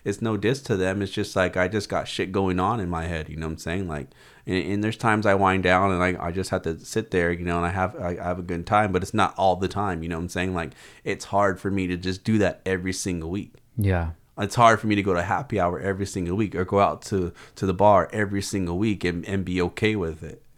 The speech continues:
Speaker 2: Mm-hmm.
Speaker 1: You know, it's like, you know, you do need to get out, but it's like, I feel like, you know, I, I, you have to, um, you know, entrepreneurs only do stuff in moderation because they can't handle just letting go and just being free and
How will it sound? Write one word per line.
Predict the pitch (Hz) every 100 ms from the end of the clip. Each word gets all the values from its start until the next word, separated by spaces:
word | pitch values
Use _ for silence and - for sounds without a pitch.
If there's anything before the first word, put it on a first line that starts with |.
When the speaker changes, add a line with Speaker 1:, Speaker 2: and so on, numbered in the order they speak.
| 110
Speaker 2:
Mm-hmm. | 101 95 87 - _ -
Speaker 1:
You | 95
know, | 85 85
it's | 85
like, | 87 78 -
you | 98
know, | 95
you | 92
do | 92 110 104
need | 98
to | 92
get | 87
out, | 92 101 87
but | 90 82
it's | -
like, | 90
I | 90
feel | 87 101
like, | 98 90 - - - - - _ _
you | 98 95
know, | 85
I, | 80 87 -
I, |
you | 87 98
have | 95
to, | 98 85 95
um, | 87 78 67
you | 95
know, | 85 85 76
entrepreneurs | 95 - 98 98 95
only | 95 92
do | 98
stuff | - 92 98
in |
moderation | 87 85 82 82 92 - 85
because | 80 - 90
they | 87 87
can't | 101 90
handle | 101 98 92
just | 87 87 -
letting | 90 82 80 82
go | 87 85
and | 78 80
just | 85 -
being | 90 85 80 78
free | - 92 92 87
and | 80 80